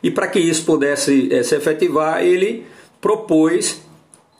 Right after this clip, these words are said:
em a-, em Assembleia dos Estados Gerais, propôs que o primeiro e o segundo estado passasse a pagar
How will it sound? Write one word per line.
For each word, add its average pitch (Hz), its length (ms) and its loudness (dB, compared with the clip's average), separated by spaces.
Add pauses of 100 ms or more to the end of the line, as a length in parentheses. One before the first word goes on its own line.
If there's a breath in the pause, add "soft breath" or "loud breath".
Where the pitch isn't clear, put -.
(160)
em 180 280 0
a-, 156 220 -4
em 175 240 2
Assembleia 139 540 0
dos 131 180 -2
Estados 123 340 -2
Gerais, 156 380 0
propôs 170 500 0
que 190 80 -2
o 185 60 2
primeiro 151 400 2
e 175 40 0
o - 20 0
segundo 165 360 0
estado 143 520 -2
passasse 139 760 -2
a 131 160 0
pagar 135 880 -4